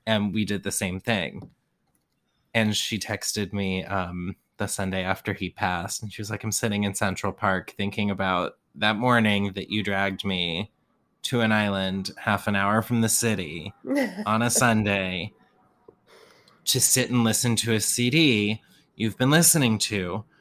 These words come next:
Speaker 1: for twenty years. I was like, "Yeah, wasn't that spectacular?"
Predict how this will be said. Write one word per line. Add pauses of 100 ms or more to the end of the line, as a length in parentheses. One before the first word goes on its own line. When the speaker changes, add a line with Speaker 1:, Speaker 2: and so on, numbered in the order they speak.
(480)
Speaker 1:
for
twenty
years. (1300)
I
was
like, (640)
"Yeah,
wasn't
that
spectacular?"